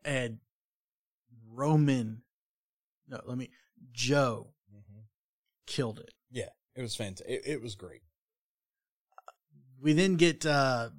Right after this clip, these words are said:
Speaker 1: Rey coming out to the ring and saying,
Speaker 2: Yeah, Rey cuts a
Speaker 1: "What the hell,
Speaker 2: promo
Speaker 1: dude?" <laughs>
Speaker 2: wanting, wanting Reigns for attacking, you know, and hurting his son, and then we get to see,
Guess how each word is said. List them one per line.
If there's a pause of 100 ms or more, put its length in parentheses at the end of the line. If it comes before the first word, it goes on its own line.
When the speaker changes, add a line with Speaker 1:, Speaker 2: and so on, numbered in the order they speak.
Speaker 1:
Rey
coming
out
to
the
ring
and
saying, (1300)
Speaker 2:
Yeah, (280)
Rey
cuts
a
Speaker 1:
"What
the
hell,
Speaker 2:
promo
Speaker 1:
dude?" (220)
<laughs>
Speaker 2:
wanting, (220)
wanting
Reigns
for
attacking, (160)
you
know,
and
hurting
his
son,
and (680)
then
we
get
to
see,